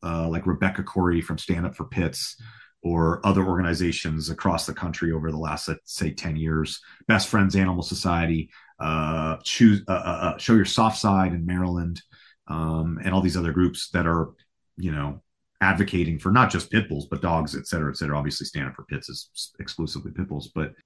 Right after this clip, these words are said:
it's something I spend a lot of time trying to do, uh, as I've, I, I,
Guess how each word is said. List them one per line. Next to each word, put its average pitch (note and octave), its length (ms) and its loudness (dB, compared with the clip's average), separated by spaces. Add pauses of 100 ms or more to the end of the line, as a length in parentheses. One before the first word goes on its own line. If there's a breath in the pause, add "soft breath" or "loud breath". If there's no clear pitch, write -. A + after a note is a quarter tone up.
(280)
it's A#2 160 0
something A2 300 4
I G2 60 8
spend G2 240 4
a F#2+ 40 6
lot F2+ 140 2
of F2 60 -6
time F2 260 -2
trying E2 280 0
to - 140 -6
do, D#2+ 460 -2 (100)
uh, E2 280 -4
as F2 120 -2
I've, E2+ 220 -2 (240)
I, F#2+ 220 0
I, F2 200 0